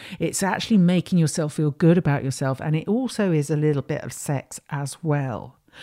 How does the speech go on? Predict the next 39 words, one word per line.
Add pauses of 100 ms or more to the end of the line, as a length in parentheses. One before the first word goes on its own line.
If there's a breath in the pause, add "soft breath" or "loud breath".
(200 loud breath)
But
so (120)
we,
you
know, (240)
on
a
bigger
scale,
we
become
aware
of
our
bodies
and
what's
happening
with
our
bodies. (680 loud breath)
And
we're
aware
of
planet
Earth
and
what's
happening
on
planet
Earth
and
the, (480 loud breath)
you
know,
the
shifts